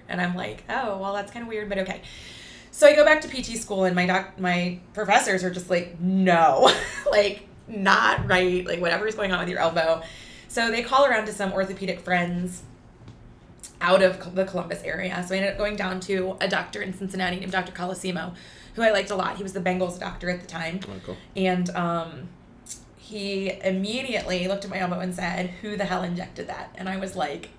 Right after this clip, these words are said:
Speaker 1: "Ugh." Um, and so we had a conversation about it, and he said, "Yes, some people have bad reactions. That usually isn't what it looks like, though." And his feeling about it was that maybe it injected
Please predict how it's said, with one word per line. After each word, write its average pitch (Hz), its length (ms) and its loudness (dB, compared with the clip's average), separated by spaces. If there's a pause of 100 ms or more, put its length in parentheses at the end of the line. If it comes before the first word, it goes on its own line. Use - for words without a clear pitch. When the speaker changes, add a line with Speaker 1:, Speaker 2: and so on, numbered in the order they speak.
Speaker 1:
"Ugh." 277 800 6
Um, 247 380 4 (440)
and - 120 2
so 247 100 8
we 233 100 4
had 214 120 6
a 214 80 0
conversation 208 500 -2
about 175 260 0
it, 175 200 -2
and 185 200 -4 (300)
he 254 140 -6
said, 233 200 -2
"Yes, 220 260 0
some 202 120 -8
people 190 160 -6
have 196 80 -2
bad 185 220 2
reactions. 175 420 -4
That - 140 -10
usually 190 220 -4
isn't 185 140 -6
what 175 100 -6
it - 120 -10
looks - 220 -8
like, - 180 -4
though." 247 340 0
And 190 140 -6
his 185 220 -6
feeling 196 280 -4
about 170 280 0
it 170 120 -6
was 170 340 -4
that - 180 -10
maybe 220 340 -6
it - 140 -6
injected 185 640 -2